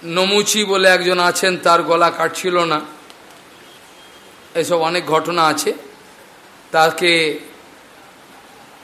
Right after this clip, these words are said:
কাটবার জন্য বজ্র দিয়ে কীভাবে কেটেছিলেন, শুষ্কও নয় আর্দ্রও নয়, এরকম অস্ত্রের দ্বারা তার গলাটা কাটা হল। নমুচি,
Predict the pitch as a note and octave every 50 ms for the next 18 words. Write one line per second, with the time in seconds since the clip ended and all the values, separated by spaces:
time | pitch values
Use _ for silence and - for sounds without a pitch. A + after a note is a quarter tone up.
0 | - - - F3 E3 E3 E3+ F#3 F3+ F3 D3+ C#3+ E3+ F3 F3 F3 F3 E3+ D#3+ D3+
1 | D3+ D#3+ E3 D#3+ E3 E3 E3+ D#3+ C#3+ E3+ E3 - - F3+ D3+ D#3+ D#3+ D#3 D#3 -
2 | - D#3+ D3 D#3+ - - D#3+ D#3 D#3 D3 - - A#3 G#3+ - - - A3 G#3+ G#3+
3 | G3+ G3 F#3 F#3 F3 E3 E3 D#3 - D#3 F#3+ F#3+ F3+ E3+ D#3+ D3+ D3 C#3+ D3 -
4 | - - - - - - - - - - D3 D#3+ F3 F3 F3 - F3 E3+ E3+ D#3+
5 | D3+ - - - E3+ D#3+ D3+ D#3 D#3 D3+ D3 C#3+ D3 D3 C#3+ C3+ C#3 C#3 C#3 C#3
6 | C#3 C3+ - C3 C3 B2+ C#3 D#3 E3+ E3 D#3 D3+ D3+ D3+ D3 D3 D#3+ F#3 F#3+ -